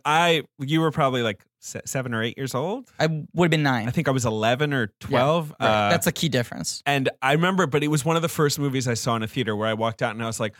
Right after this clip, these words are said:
Speaker 1: "I'm not sure that I liked that." Like, I was eleven. Usually when I saw a movie, I
Speaker 2: Yeah.
Speaker 1: was like, "Great." <laughs> Like, I had fun.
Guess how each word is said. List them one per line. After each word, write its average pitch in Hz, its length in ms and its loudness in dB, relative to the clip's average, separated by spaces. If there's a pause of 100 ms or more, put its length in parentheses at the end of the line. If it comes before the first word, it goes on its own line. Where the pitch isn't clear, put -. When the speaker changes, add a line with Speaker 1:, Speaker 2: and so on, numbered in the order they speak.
Speaker 1:
"I'm 190 160 0
not 466 200 4
sure 320 320 2
that 262 140 0
I 202 120 4
liked 156 440 0
that." 85 280 -2
Like, 196 180 4 (260)
I 247 60 4
was 269 160 4
eleven. 208 380 2
Usually 202 340 6
when 190 100 6
I 180 80 4
saw 190 160 4
a 175 40 2
movie, 170 260 4
I 151 40 8
Speaker 2:
Yeah. 143 40 6
Speaker 1:
was 143 160 2
like, 139 240 0
"Great." 359 380 4 (120)
<laughs> 220 140 -4 (120)
Like, 185 220 0
I 180 160 4
had 311 220 2
fun. 151 460 4